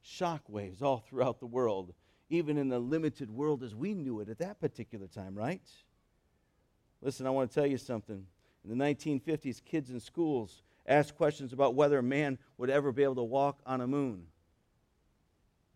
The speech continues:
Has a man walked on the moon today? July twentieth, nineteen sixty-nine, his name was Neil Armstrong. So, okay, that could take place.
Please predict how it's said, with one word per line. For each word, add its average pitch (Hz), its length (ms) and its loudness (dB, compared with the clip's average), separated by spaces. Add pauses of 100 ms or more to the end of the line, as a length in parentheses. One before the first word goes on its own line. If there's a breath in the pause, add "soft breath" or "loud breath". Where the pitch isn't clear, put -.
(380)
Has 117 120 -6
a 127 40 -2
man 127 200 -2
walked 127 320 -4
on 123 80 -2
the 120 80 -4
moon 135 240 -2
today? 147 340 -8 (1500)
July 123 240 2
twentieth, 143 400 -8
nineteen 120 340 -10
sixty-nine, 135 680 -10
his 104 180 -12
name 120 220 -8
was 113 160 -6
Neil 131 260 -2
Armstrong. 123 580 -8 (300)
So, 131 180 2 (380)
okay, - 260 0
that 120 200 0
could - 100 -12
take 95 240 -6
place. 98 360 -6